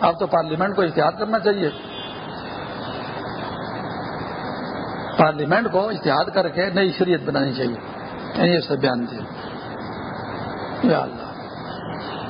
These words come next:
تو تین چار جمعے، جمعے کی تقریر کنگ ایڈورڈ میڈیکل کالج کی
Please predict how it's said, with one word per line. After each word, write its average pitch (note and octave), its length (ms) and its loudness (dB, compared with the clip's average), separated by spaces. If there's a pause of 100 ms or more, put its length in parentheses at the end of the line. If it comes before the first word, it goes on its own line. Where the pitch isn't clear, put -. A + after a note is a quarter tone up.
(1700)
تو G3 100 8
تین F3+ 240 4
چار G3+ 300 6 (100)
جمعے، F3 340 2 (100)
جمعے F3+ 240 4
کی E3 80 2
تقریر D#3+ 380 6 (520)
کنگ E3 160 4
ایڈورڈ F3 200 6
میڈیکل D#3+ 180 2
کالج D#3+ 220 4
کی D3+ 80 2